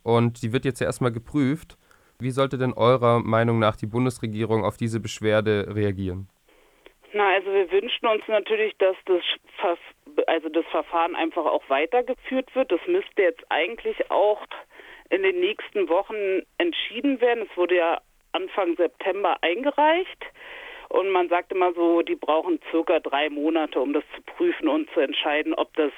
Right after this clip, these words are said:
Speaker 2: sozusagen weiter bearbeitet wird. Wir hoffen, dass es so wichtig für die erscheint, dass es gemacht wird. Das Problem ist ein bisschen, diese O-E-C-D-Leitlinien, das sind ja Empfehlungen der Regierung an die Unternehmung. Es sind ja keine Verpflichtungen oder so. Das heißt,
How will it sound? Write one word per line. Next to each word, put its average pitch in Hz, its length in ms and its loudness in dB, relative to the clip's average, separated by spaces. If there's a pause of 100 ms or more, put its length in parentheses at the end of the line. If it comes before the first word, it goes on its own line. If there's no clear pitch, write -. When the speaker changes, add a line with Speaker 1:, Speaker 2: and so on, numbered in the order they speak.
(220)
Speaker 2:
sozusagen 160 460 -2
weiter 147 320 0
bearbeitet 147 760 -4
wird. 175 340 2 (640)
Wir 185 280 0
hoffen, 240 380 0
dass 214 260 4
es 233 160 -2 (460)
so 214 240 2
wichtig 247 560 -2
für 240 200 0
die 226 280 -2
erscheint, 220 680 0
dass 208 140 2 (100)
es - 180 -12
gemacht 202 460 -2
wird. 226 240 2
Das 202 200 0
Problem 202 480 -2
ist - 140 -4
ein 180 120 -2
bisschen, 208 500 0 (640)
diese 190 300 2
O-E-C-D-Leitlinien, 202 1300 0
das 185 160 0
sind 185 180 -2
ja 196 100 4
Empfehlungen 180 960 -2
der 156 180 -4
Regierung 165 640 -2
an 160 220 -2
die 156 120 -2
Unternehmung. 139 840 -2
Es - 80 -14
sind 160 140 -2
ja 165 100 0
keine 160 280 -4
Verpflichtungen 160 720 -4
oder 135 260 -2
so. 147 100 -4
Das 147 200 -8
heißt, 165 280 -2